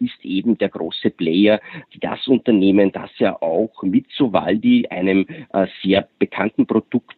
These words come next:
die Hepatitis C geheilt hat, also auch eine virale Erkrankung, auch mit in der Partie für einen möglichen Impfstoff und auch mit in der Partie bei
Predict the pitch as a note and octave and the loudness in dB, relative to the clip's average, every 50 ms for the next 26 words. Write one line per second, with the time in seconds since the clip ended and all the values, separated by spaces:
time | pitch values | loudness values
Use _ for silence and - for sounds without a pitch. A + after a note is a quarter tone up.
0 | - G#2 F#2+ F#2+ - - - - - A2+ - - - - _ - - - G2 G#2 | -2 -2 0 0 0 0 -2 -4 -4 -6 -8 -10 -10 -10 _ -12 -4 0 2 2
1 | A2 - A2 F2+ E2 D#2+ F2+ - A2+ G#2+ - - - - - - D#2 D#2+ - - | 2 2 0 0 -2 -4 -6 -4 -4 -4 -4 -4 -6 -6 -4 -4 -4 -4 -2 0
2 | A#2 A2+ G#2 G2+ G2+ G#2 - - E2 D#2+ E2+ F#2 - E2 E2+ E2+ - G2 F#2 - | 0 0 2 2 0 0 0 -2 -4 -4 -6 -6 -6 -8 -8 -6 -6 -6 -6 -6
3 | - - - - - - - G2 - - - G2+ A2 C#3+ - _ _ - - _ | -10 -20 -14 -6 -2 0 0 0 0 0 2 2 2 2 2 _ _ -20 -20 _
4 | _ _ _ _ _ _ _ _ _ - B2+ C3+ C#3+ D3+ B2+ - A2+ G2+ - _ | _ _ _ _ _ _ _ _ _ 2 4 4 4 4 2 2 0 -2 -2 _
5 | - G#2 A2 C3+ D3 D3+ - - - - - _ - A#2 G2+ G2+ G#2 G2+ F#2+ G2+ | -4 -2 0 0 -2 -4 -6 -10 -20 -20 -14 _ 2 4 4 6 6 6 4 4
6 | G2+ G#2+ A2 - - G2+ - G#2 A#2 - - - - B2 B2 - G#2 F#2 - - | 2 0 -2 -2 -2 0 0 0 0 -2 -2 -2 -2 -2 -2 -2 -2 -4 -4 -6
7 | - D2 D#2+ F#2 C3 B2+ - - - - F#2+ F#2+ F#2+ A2 A#2+ - - B2 G2+ A#2+ | -8 -6 -4 -4 -4 -4 -6 -10 -8 -4 0 2 2 2 2 0 0 0 0 0
8 | G#2+ - G#2+ G#2 _ - G#2 F#2+ G2+ G#2+ A2 - - F2 E2+ - - - - - | -2 -2 -4 -6 _ -4 -2 0 2 2 0 0 -4 -10 -12 -12 -10 -10 -6 -4
9 | F#2+ A2+ | -2 -2